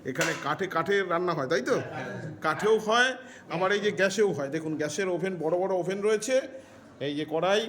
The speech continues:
এই হাঁড়ি সব রয়েছে, আর এই যে উনুন, এত সুন্দর উনুন, এই যে এখনো উনুনের সামনে গরম।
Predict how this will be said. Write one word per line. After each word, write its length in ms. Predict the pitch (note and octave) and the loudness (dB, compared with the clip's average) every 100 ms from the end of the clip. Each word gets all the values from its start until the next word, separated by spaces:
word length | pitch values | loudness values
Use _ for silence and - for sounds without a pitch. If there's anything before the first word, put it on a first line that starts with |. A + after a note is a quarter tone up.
| - - - - | -6 -16 -20 -10
এই 120 | C3 C3+ | -8 -4
হাঁড়ি 240 | D#3 E3+ A3+ A3+ G3+ | -2 0 -2 -6 -6
সব 120 | E3 D#3 | -4 -2
রয়েছে, 300 | E3 F3 A3 A#3+ B3+ - - - - - - - - - - - | -2 -2 0 0 0 -8 -18 -20 -20 -20 -20 -20 -20 -20 -14 -4
আর 80 | C3+ | 0
এই 80 | D#3+ | 2
যে 60 | E3 | 2
উনুন, 200 | F3 E3 G#2+ - - - D#3 B2 - - G#3 C#4 C4 - D3 | 2 0 -2 -8 -16 -10 -10 -10 -14 -16 -12 -6 -6 -4 -4
এত 120 | D3 A3 - | 0 0 0
সুন্দর 280 | G#3+ G#3+ A3+ A3 | -2 2 2 2
উনুন, 220 | G3+ F3+ - - - - - - - - - - - | 0 -2 -4 -10 -18 -20 -20 -20 -20 -20 -20 -20 -4
এই 140 | D3+ D#3 | -2 0
যে 140 | C#3+ - - - - - - - - - | -2 -4 -10 -18 -20 -20 -20 -20 -20 -6
এখনো 260 | D#3 F#3+ G#3+ | -4 -2 0
উনুনের 260 | G3+ G#3 G3+ - | 0 0 -2 -2
সামনে 220 | F#3+ G3+ | -2 -2
গরম। 340 | E3 F3+ F3+ | 2 2 2